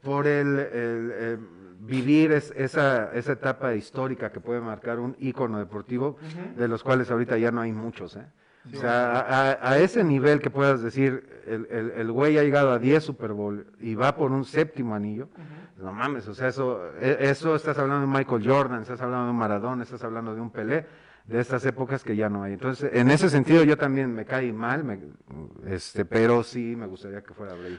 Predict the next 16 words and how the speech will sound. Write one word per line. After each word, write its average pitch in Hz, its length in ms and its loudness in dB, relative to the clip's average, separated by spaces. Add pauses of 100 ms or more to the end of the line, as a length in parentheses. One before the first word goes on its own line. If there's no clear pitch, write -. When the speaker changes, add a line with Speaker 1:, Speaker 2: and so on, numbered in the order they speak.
Speaker 2:
Fíjate, 240 240 -6
sí, 262 180 -2
yo 269 140 -4
también 269 280 -4
voy, 233 220 -2
voy 202 160 0
con, 170 320 -6
con 135 220 -10
Tampa 175 260 -10
Bay, 180 300 -6
aunque 233 400 -2
Kansas 190 340 -8
City 175 280 -12
con 123 540 -10
este 123 340 -12
Mahomes. 123 420 -14